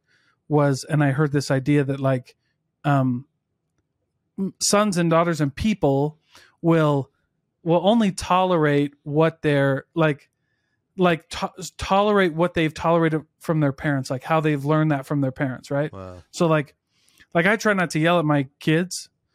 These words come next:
Speaker 1: or, like, I, I mean, obviously we have to have conversations. I'm not saying
Speaker 2: Yeah.
Speaker 1: that, but, like,
Speaker 2: Yeah, I'm with
Speaker 1: you know
Speaker 2: you.
Speaker 1: what I'm saying?
Speaker 2: Sure.
Speaker 1: Um, because, like, eventually they're gonna learn that, like, if Dad puts his phone away or Dad doesn't yell, Mom doesn't do these things, right?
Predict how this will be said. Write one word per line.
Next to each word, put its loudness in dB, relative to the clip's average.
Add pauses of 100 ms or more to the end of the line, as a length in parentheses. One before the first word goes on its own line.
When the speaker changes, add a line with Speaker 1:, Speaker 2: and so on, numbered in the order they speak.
(220)
Speaker 1:
or, 2
like, -2
I, -6
I 2
mean, 2
obviously 0
we 0
have -2
to -6
have -6
conversations. -8
I'm -6
not -6
saying -10
Speaker 2:
Yeah. -14
Speaker 1:
that, -20
but, -6
like, -10
Speaker 2:
Yeah, -16
I'm -16
with -2
Speaker 1:
you 4
know 2
Speaker 2:
you. 4
Speaker 1:
what 2
I'm 0
saying? -4 (120)
Speaker 2:
Sure. -10 (280)
Speaker 1:
Um, 0 (560)
because, 0
like, 0
eventually 0 (120)
they're 0
gonna 2
learn 2
that, -2
like, -2 (420)
if 0 (220)
Dad 0 (160)
puts -4
his -2
phone 2
away 0
or -4
Dad 0
doesn't 0
yell, -2
Mom 0
doesn't 0
do 0
these -4
things, -2
right? 0